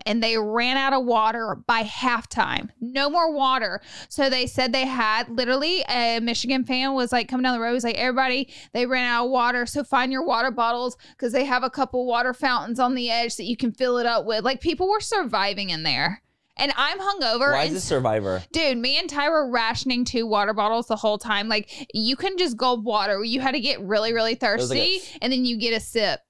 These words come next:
Speaker 1: Like, that's what we were doing. We were waiting till we were, like, so thirsty in the blazing heat, and then we would take a sip. And so, anyways,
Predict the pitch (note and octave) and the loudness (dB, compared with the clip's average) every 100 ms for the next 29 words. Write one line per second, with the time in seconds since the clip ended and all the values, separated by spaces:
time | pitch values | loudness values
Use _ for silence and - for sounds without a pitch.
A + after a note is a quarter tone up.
0 | _ _ D4+ C#4+ C#4+ - C#4 C#4+ C4 A#3+ | _ _ 0 2 0 0 0 2 2 4
1 | A#3+ G#3+ G#3+ A#3+ B3+ B3 C#4+ F4 G4 C#4+ | 2 2 2 2 2 2 0 0 2 2
2 | C4+ B3+ C4 - A#3+ B3+ B3 B3 - C#4 | 2 0 -2 0 0 2 2 0 0 0
3 | C4 B3 A#3 G#3+ A3 B3 A#3+ A3+ G#3+ A#3+ | 0 0 2 2 2 0 2 2 0 -2
4 | - - - A#3 A#3 A3+ B3 A3 G#3+ - | -6 -20 -6 0 2 2 0 0 -2 0
5 | A#3 D3 - - - - - A#3 B3+ C#4 | 0 0 -2 -14 -12 -12 -6 -2 0 0
6 | A#3+ A3 - A#3+ A#3+ A3 F#3+ F#3+ | 2 2 0 -2 0 2 2 0